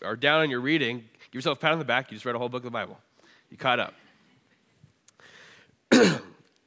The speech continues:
I'm so sorry, guys. So, like I said, this is, like, a really cool,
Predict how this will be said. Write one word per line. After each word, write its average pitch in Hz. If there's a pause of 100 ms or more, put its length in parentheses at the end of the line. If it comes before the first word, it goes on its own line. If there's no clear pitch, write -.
(640)
I'm 101
so 101
sorry, 87
guys. - (4000)
So, 160 (640)
like 160
I 160
said, 120
this 156
is, 143
like, 143
a 123
really 151
cool, 139